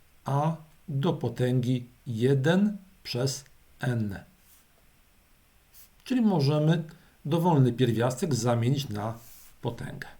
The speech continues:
Czyli jeżeli ta liczba sto dwadzieścia pięć była pod pierwiastkiem stopnia czwartego,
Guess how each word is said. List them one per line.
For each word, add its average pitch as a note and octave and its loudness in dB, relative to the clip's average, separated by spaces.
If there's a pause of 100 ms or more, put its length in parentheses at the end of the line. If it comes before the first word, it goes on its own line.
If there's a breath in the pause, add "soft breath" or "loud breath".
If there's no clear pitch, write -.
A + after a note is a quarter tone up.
(680 loud breath)
Czyli F#3 2
jeżeli D3+ 4
ta C#3 2
liczba - -2 (220)
sto - -6
dwadzieścia B2 -2
pięć G2 -10
była C#3+ 0
pod D3 -2
pierwiastkiem C3+ 0
stopnia C3 -6
czwartego, A#2 -8